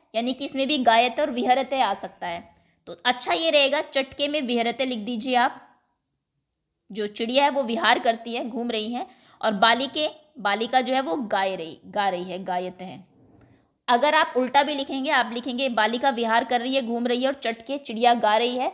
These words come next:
तो भी सही माना जाएगा, कोई ऐसा नहीं है कि गलत हो जाएगा आपका आंसर। बस आपको थोड़ा सा अप्रोप्रिएट देखना है कि कौन सा ज़्यादा सही रहेगा, ठीक।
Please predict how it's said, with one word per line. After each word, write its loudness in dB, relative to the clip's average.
तो 6
भी -2
सही -4
माना -2
जाएगा, -2
कोई -10
ऐसा -2
नहीं -6
है -4
कि -6
गलत -2
हो -8
जाएगा -6
आपका -8
आंसर। -14
बस -6
आपको -2
थोड़ा -2
सा -4
अप्रोप्रिएट -2
देखना -8
है -6
कि -8
कौन -8
सा -6
ज़्यादा 0
सही -6
रहेगा, -8
ठीक। -8